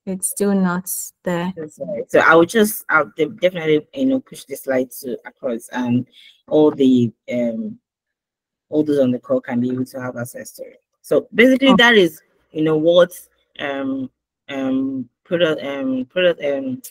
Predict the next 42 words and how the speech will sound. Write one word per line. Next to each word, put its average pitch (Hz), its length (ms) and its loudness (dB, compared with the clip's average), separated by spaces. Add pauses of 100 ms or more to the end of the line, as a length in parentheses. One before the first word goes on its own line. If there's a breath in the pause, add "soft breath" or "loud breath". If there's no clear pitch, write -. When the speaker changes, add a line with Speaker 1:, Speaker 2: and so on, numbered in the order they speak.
(120)
Speaker 2:
design 170 280 2
thinking 160 360 -4
in 135 60 -4
product 139 260 -2
management 135 500 -4
is 123 140 -20
all 131 180 0
about. 120 360 -8 (600)
Like 143 180 -4
I 147 120 0
said, 147 420 0 (300)
it's 151 380 -8 (720)
the 151 100 0
very 180 300 4
moment 165 380 -2
from 131 220 0
your 131 140 2
development 156 960 -2 (100)
to 120 300 -4 (340)
the 127 100 -4
launching 160 480 0
out 143 220 -2
and 123 140 -2
getting 139 300 -4
feedbacks 135 560 -4
or 123 100 -4
having 139 280 -2
your 127 200 0
M 175 200 0
V 156 140 -8
P. 151 400 0 (360 soft breath)
Maybe 147 240 -4
you're 135 100 2
not 156 180 0
even 151 140 0
fully 143 280 0
launched 131 300 0
out 127 180 -6
and 120 160 -2
just 139 200 -6
have 131 160 -4
an 123 100 -4